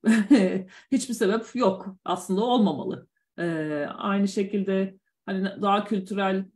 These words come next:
a-, yak-, açıdan yaklaşırsak yine bir a-, anlamı yok beraber, yani aynı, a-, aynı kategoride olmalarının. Çünkü dinleri farklı, dilleri farklı.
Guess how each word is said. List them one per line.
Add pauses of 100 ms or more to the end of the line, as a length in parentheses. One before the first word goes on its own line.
a-, (500)
yak-,
açıdan
yaklaşırsak (880)
yine
bir
a-, (160)
anlamı
yok
beraber,
yani
aynı,
a-, (260)
aynı (380)
kategoride
olmalarının.
Çünkü
dinleri
farklı,
dilleri
farklı.